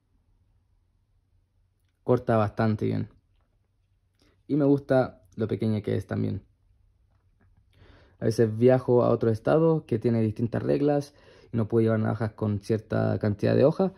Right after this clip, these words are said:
Esta queda bastante bien para esas situaciones. Dentro de Spyderco también, por supuesto, tengo la para tres. Esta en, está en C P M, eh, S ciento diez B. Un acero bastante duro,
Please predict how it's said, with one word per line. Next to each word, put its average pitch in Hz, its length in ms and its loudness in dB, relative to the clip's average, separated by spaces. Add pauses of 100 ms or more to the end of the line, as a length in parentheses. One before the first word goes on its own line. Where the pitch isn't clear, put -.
(240)
Esta 110 380 0
queda 117 140 0
bastante 117 360 -6
bien 117 180 -4
para 113 140 -8
esas 107 220 -8
situaciones. 107 720 -8 (580)
Dentro 202 300 -2
de 185 60 0
Spyderco 151 580 -4
también, 113 280 -6
por 110 120 -12
supuesto, 147 440 -8
tengo 131 220 -2
la 120 120 -2
para 117 180 -4
tres. 165 320 -6 (420)
Esta 135 220 2
en, 131 180 2 (220)
está 127 400 2
en 120 140 0
C 120 180 0
P 127 100 2
M, 127 220 2 (260)
eh, 113 360 0
S 117 200 -2
ciento 113 240 -4
diez 110 160 0
B. 160 180 0 (460)
Un 143 80 0
acero 151 220 4
bastante 143 320 4
duro, 170 320 6